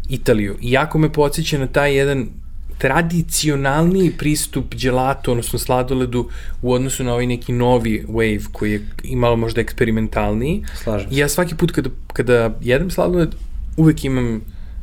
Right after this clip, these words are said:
Speaker 1: ono, flashback na Italiju. To mi je
Speaker 2: Super.
Speaker 1: i što mislim da je zapravo negde, ja pretpostavljam da je negde i vama to bila,
Speaker 2: Bukvalno.
Speaker 1: ako vam to nije bila ideja, to ste preneli svakako kroz,
Speaker 2: Sve si rekao.
Speaker 1: kroz koncept.
Speaker 2: Bukvalno nam je bila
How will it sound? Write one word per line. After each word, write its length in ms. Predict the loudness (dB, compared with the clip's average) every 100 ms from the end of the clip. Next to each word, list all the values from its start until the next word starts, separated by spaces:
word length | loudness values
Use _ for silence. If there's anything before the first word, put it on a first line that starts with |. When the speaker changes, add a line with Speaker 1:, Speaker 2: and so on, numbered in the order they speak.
| -2
Speaker 1:
ono, 240 | 0 0
flashback 520 | 2 2 4 0 0
na 60 | -2
Italiju. 360 | 0 0 -2
To 180 | 0 0
mi 160 | 2 0
je 300 | 0 0 -2
Speaker 2:
Super. 260 | 0 0 0 -6 -6
Speaker 1:
i 40 |
što 180 | -2 2
mislim 220 | 2 4
da 60 | 4
je 80 | 6
zapravo 360 | 4 4 2
negde, 260 | 4 2 0 -4 -4
ja 120 | -2
pretpostavljam 520 | 0 0 0 2 2 4
da 60 |
je 40 | 4
negde 260 | 4 4
i 80 | 2
vama 300 | 2 0 0
to 180 | 0 0
bila, 400 | 2 4 4 2 -4 -2
Speaker 2:
Bukvalno. 260 | 2 2
Speaker 1:
ako 160 | 4 2
vam 140 | 4
to 100 | 4
nije 160 | 6 6
bila 220 | 4 4
ideja, 560 | 2 2 4 4 2 0
to 280 | 2 0
ste 140 | 0 -2
preneli 440 | 0 2 2 -2
svakako 540 | 0 0 0 -2 -6 -4
kroz, 600 | 0 2 2 0 -4 -8 -12 -14 -10
Speaker 2:
Sve 240 | 0 0
si 140 | 2
rekao. 80 | 0
Speaker 1:
kroz 140 | 0 0
koncept. 540 | 0 0 -2 -10 -8
Speaker 2:
Bukvalno 380 | 0 2 4 4
nam 160 | 4 4
je 100 | 4
bila 340 | 6 4 2